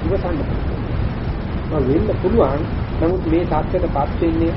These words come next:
අසත්‍ය අමනසිකාරය නිසායි. මේ තත්ත්වයටපත් වෙලා හුඟ වේලාවක් ඒක නොදැන හිටපු නිසායි.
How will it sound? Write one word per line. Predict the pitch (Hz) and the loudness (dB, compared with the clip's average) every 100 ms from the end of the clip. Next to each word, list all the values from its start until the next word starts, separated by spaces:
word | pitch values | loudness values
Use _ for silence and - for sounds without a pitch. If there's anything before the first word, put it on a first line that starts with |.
| - | -2
අසත්‍ය | - 190 165 | 0 0 2
අමනසිකාරය | 180 185 170 - 160 156 | 0 0 0 0 0 0
නිසායි. | 147 139 131 | 0 0 0
මේ | 139 151 | 0 0
තත්ත්වයටපත් | 151 151 165 160 131 139 | 0 0 0 0 0 0
වෙලා | 196 185 | 2 2
හුඟ | 170 175 | 2 2
වේලාවක් | 151 180 202 214 208 202 202 196 | 2 6 6 6 6 6 4 2
ඒක | 196 185 | 0 0
නොදැන | 170 175 175 | 2 2 2
හිටපු | 170 165 | 2 2
නිසායි. | 165 147 110 | 2 2 0